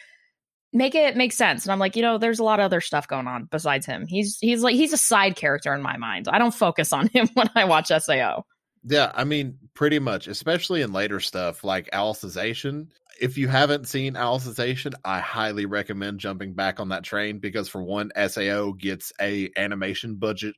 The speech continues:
Speaker 2: overhaul.
Speaker 1: Oof.
Speaker 2: So it's so much prettier, but also the storytelling is so much better. I don't know if they just told Reki to go on somewhere and got a better writer.
Speaker 1: <laughs>
Speaker 2: I know Reki still makes it, but it's like he learned how to actually write.
Speaker 1: Yeah. <laughs>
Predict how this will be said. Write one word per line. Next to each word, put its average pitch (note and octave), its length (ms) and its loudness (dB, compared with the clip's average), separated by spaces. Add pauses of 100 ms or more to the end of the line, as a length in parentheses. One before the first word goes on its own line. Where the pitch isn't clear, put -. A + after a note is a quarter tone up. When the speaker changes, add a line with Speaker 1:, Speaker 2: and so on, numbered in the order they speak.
Speaker 2:
overhaul. G#2+ 800 0 (100)
Speaker 1:
Oof. E3+ 600 -4 (160)
Speaker 2:
So A#2+ 260 2
it's G#2+ 200 -2
so B2 300 0
much B2 320 -2
prettier, B2+ 420 0
but A2 200 -4
also C#3+ 680 0 (480)
the G#2+ 100 -8
storytelling B2+ 840 0
is F#2+ 220 -8
so B2+ 220 -2
much A#2 260 -4
better. G2 360 0
I A2+ 80 4
don't A#2+ 180 0
know A#2 380 0
if G2+ 260 0
they A2+ 140 0
just G#2+ 260 -4 (100)
told G#2 260 -4
Reki G2+ 480 -2
to F#2+ 60 -4
go F2+ 220 -2
on G#2+ 240 0
somewhere C3+ 560 0
and G#2 120 -2
got G2 140 2
a G2+ 60 -2
better F#2 220 2
writer. B2+ 440 2
Speaker 1:
<laughs> - 40 0
Speaker 2:
I C#3 100 4
know C#3+ 160 4
Reki B2+ 380 0
still B2+ 260 -2
makes B2 320 -2
it, D3 240 0
but A2+ 160 -2
it's A2 160 -4
like A#2+ 220 0
he A#2 260 -6
learned G#2+ 460 -2
how A2+ 160 2
to G#2 140 2
actually G2+ 440 -2
write. F2 440 -2
Speaker 1:
Yeah. A#3 280 4
<laughs> A3 60 4